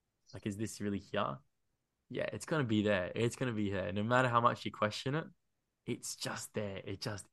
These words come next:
is. The isness. I think, I think it's so important to have that. I think that's really cool. Wow, that's a really beautiful, cool aspect of wisdom as well.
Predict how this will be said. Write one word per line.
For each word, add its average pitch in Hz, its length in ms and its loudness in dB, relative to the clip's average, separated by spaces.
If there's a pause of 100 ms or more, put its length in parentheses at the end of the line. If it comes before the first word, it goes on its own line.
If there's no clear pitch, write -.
(120)
is. 110 540 2 (300)
The - 120 -6 (120)
isness. 104 540 -2 (680)
I - 60 -4
think, 107 240 -6 (840)
I 101 60 -2
think 117 120 -2
it's - 80 -8
so 107 160 2
important 101 400 -4
to - 80 -12
have 95 180 -2
that. 87 180 -6 (180)
I 101 60 -4
think 110 160 -2
that's 101 180 -8
really 101 220 -2
cool. 92 280 -8 (800)
Wow, 127 420 6 (100)
that's 127 220 0
a 117 40 0
really 110 520 0 (220)
beautiful, 107 500 -2
cool 101 320 -2
aspect 95 340 -4
of 92 160 -6
wisdom 98 400 -4
as 90 200 -10
well. 95 280 -8